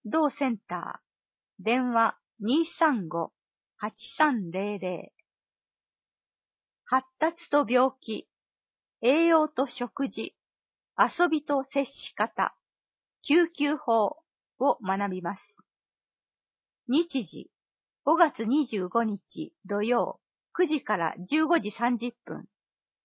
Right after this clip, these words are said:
場所、保健相談センター三階会議室。対象、市内在住の二十歳以上の方で、援助活動を始めたい方、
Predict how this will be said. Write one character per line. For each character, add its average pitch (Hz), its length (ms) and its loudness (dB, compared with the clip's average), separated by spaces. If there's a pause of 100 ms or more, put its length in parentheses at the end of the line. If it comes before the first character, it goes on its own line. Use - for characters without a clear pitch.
(800)
場 220 160 2
所、 - 320 -2 (460)
保 233 140 -4
健 349 240 2
相 330 240 2
談 320 220 2
セ 320 160 0
ン 262 60 -2
タ 185 280 -2
ー - 40 -20
三 196 240 -2
階 185 360 -4
会 254 240 0
議 269 160 0
室。 - 400 -20 (1500)
対 254 200 0
象、 214 440 -2 (600)
市 370 180 -2
内 277 260 2
在 214 320 2
住 214 280 -2
の 196 260 -2
二 202 220 -2
十 302 140 2 (120)
歳 311 300 4
以 339 80 -2
上 285 180 2
の 185 140 -2
方 190 260 -4
で、 170 220 -6 (640)
援 294 240 4
助 330 120 4
活 339 320 -2
動 185 240 2
を 160 60 -6
始 202 320 -4
め 294 120 2
た 269 180 2
い 226 100 -4
方、 - 380 -12